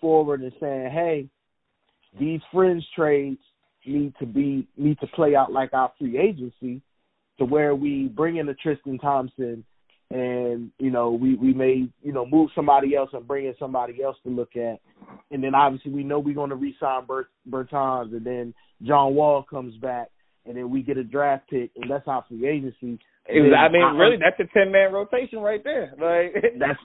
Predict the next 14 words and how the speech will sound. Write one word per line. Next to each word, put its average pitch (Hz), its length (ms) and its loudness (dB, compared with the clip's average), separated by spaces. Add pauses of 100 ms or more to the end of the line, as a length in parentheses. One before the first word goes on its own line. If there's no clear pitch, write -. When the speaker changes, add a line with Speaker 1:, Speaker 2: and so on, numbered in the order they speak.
Speaker 1:
that's 147 220 0
your 165 100 6
rotation. 175 560 2
So 160 60 -4
I 151 160 2
would 175 240 0
understand 151 760 -10 (380)
tho-, 143 320 -2
those 156 320 -2
moves 143 320 -6
definitely 135 480 -6
make 123 220 -10 (100)
sense. 143 220 -6 (560)
Um, 117 460 -4